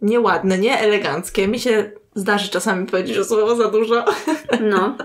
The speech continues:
Speaker 1: <laughs> Ale rozmawiałyśmy o tym, że jestem dziwna chyba, bo nie lubię słodkich bułek. W sensie zjem jagodziankę, ale na przykład bułki z serem nie bardzo. Z budyniem też średnio.
Speaker 2: Hmm.
Speaker 1: No.
Speaker 2: Ja ogólnie jestem fanką po prostu słodkiego ciasta drożdżowego.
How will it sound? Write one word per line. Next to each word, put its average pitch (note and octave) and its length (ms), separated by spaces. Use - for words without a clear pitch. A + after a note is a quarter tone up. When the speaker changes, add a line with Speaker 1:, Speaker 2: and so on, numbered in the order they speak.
Speaker 1:
<laughs> - 400
Ale B3+ 360
rozmawiałyśmy A#3+ 640
o F#3+ 120
tym, A3+ 380
że G#3 460
jestem A#3 460
dziwna G#3+ 380
chyba, G#3 260
bo A3+ 140
nie B3 140
lubię A#3 260
słodkich B3+ 400
bułek. - 520
W - 40
sensie G3+ 260
zjem C#4 200
jagodziankę, G3 600
ale G3 80
na G3+ 60
przykład G3+ 220
bułki A3 280
z - 100
serem G3+ 520
nie A#3+ 100
bardzo. - 480
Z - 80
budyniem G#3 540
też G#3 240
średnio. - 420
Speaker 2:
Hmm. G#3+ 420
Speaker 1:
No. A3+ 300
Speaker 2:
Ja A#3+ 220
ogólnie B3+ 260
jestem B3 280
fanką B3 380
po A#3+ 100
prostu A3+ 300
słodkiego A#3 580
ciasta G3+ 400
drożdżowego. E3 920